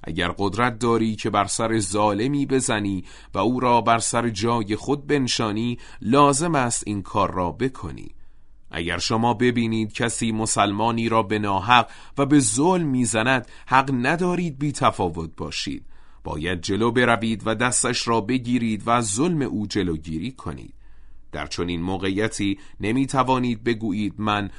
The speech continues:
حال معنوی و حضور قلبم به هم می‌خورد و دخالت در مسائل اجتماعی مانع تمرکز و ذکرم می‌شود.» این سخنان القاءات شیطان است. این سخن که می‌خواهم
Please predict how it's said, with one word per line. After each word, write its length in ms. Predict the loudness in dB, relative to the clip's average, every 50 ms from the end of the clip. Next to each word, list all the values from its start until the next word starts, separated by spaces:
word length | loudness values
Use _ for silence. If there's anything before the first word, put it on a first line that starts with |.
| -16 -16
حال 480 | -2 2 4 4 6 4 4 2 0 0
معنوی 640 | 2 0 0 -2 -2 -4 -4 -4 -2 -2 -2 -2 0
و 140 | -2 -2 -2
حضور 520 | 0 0 0 0 0 0 0 0 0 -2
قلبم 540 | 0 0 0 2 2 2 0 0 0 0 -2
به 120 | -4 -6
هم 200 | -4 -4 -6 -4
می‌خورد 640 | -4 -6 -6 -8 -6 -6 -4 -4 -4 -6 -10 -12 -14 -18 -18 -18 -18 -12 -10
و 60 | -10
دخالت 580 | -6 -6 -6 -4 0 0 2 2 2 0 0 0
در 180 | 2 2 4
مسائل 680 | 4 2 2 0 2 0 0 0 2 2 2 2 2 2
اجتماعی 840 | 0 -2 -2 -2 -6 -8 -6 -4 -2 -2 -2 -2 -2 -2 -4 -4 -6 -6 -10 -14 -10 -6
مانع 540 | 0 2 4 4 4 4 2 0 0 -2 -4
تمرکز 720 | -4 -2 -2 0 2 2 0 0 -4 -4 -4 -2 -2 -2 -4
و 140 | -4 -4 -8 -12 -14 -8 -4
ذکرم 540 | 0 0 2 0 0 -2 -6 -6 -6 -6 -8
می‌شود.» 640 | -10 -8 -8 -8 -6 -6 -8 -8 -8 -12 -12 -14 -16 -18 -18 -20 -20 -20 -20 -20 -20 -12
این 220 | -8 -8 -8 -6
سخنان 680 | -6 -2 -2 -2 0 0 0 2 2 2 2 2 -2 -4 -8 -14 -16 -6
القاءات 720 | -2 0 0 0 2 2 2 2 4 4 2 0 2 0 0
شیطان 580 | 0 2 0 0 0 -2 -4 -6 -4 -4 -4
است. 420 | -6 -8 -10 -6 -4 -4 -4 -4 -10 -14 -16 -18 -18 -18 -18 -18 -16 -14
این 200 | -12 -10 -10 -6
سخن 420 | -4 -4 -4 0 2 2 2 2
که 140 | 0 0 0
می‌خواهم 600 | 0 0 0 -2 0 2 2 2 4 4 2 2